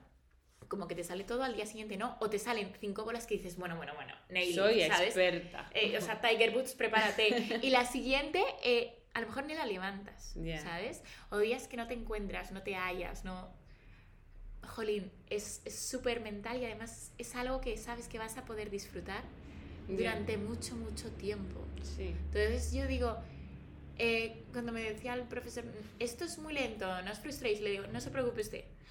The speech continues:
Speaker 1: que yo tengo treinta años para mejorarlo, porque con sesenta
Speaker 2: <laughs>
Speaker 1: quiero ser pro",
Speaker 2: Ahí,
Speaker 1: ¿sabes?
Speaker 2: sí,
Speaker 1: Pero
Speaker 2: cuando
Speaker 1: ahora
Speaker 2: tienes sesenta
Speaker 1: no,
Speaker 2: años, sí,
Speaker 1: ¿sabes?
Speaker 2: voy a estar en los, las, how do you call them, golf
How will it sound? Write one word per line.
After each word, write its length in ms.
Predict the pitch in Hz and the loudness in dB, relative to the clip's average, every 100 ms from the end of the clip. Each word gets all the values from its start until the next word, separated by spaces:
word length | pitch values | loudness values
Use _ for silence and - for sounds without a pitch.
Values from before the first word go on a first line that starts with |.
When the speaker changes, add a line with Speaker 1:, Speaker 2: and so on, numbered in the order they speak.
| 190 190 | -8 2
Speaker 1:
que 80 | 220 | 4
yo 60 | 233 | 4
tengo 180 | 294 | 0
treinta 320 | 285 285 277 294 | -2 -2 0 -2
años 220 | 320 311 | -4 -4
para 160 | 247 | -2
mejorarlo, 460 | 214 - 180 294 180 | -2 -2 6 6 6
porque 240 | 226 254 262 | 4 8 8
con 120 | 254 | 8
sesenta 680 | - 262 247 339 359 370 392 349 | 6 4 8 6 8 8 8 8
Speaker 2:
<laughs> 120 | - | -2
Speaker 1:
quiero 300 | 277 269 277 | 6 8 8
ser 320 | - 285 - | 8 6 6
pro", 240 | 226 214 202 | 4 4 10
Speaker 2:
Ahí, 240 | 214 214 | 12 12
Speaker 1:
¿sabes? 400 | 254 269 254 233 | 12 12 10 6
Speaker 2:
sí, 80 | 196 208 | 4 6
Speaker 1:
Pero 160 | 214 | 10
Speaker 2:
cuando 140 | 202 214 277 | 10 10 10
Speaker 1:
ahora 120 | 349 311 | 8 8
Speaker 2:
tienes 140 | 220 | 4
sesenta 300 | 202 202 208 | 2 2 4
Speaker 1:
no, 220 | 190 170 | 4 2
Speaker 2:
años, 200 | 165 165 | -2 -6
sí, 200 | - 180 165 | -2 -2 0
Speaker 1:
¿sabes? 120 | 165 | 2
Speaker 2:
voy 100 | 170 | 2
a 20 | |
estar 260 | 170 175 185 | 0 -2 -2
en 140 | 185 | -2
los, 480 | 175 156 156 160 - - - - - _ 165 | -2 -2 -6 -12 -20 -20 -20 -20 -20 _ -6
las, 360 | 170 160 - - | -4 -4 -8 -10
how 60 | 185 | -6
do 60 | |
you 60 | 208 | -4
call 160 | 214 214 | -2 -2
them, 160 | 214 | -2
golf 300 | 202 175 175 | 0 0 0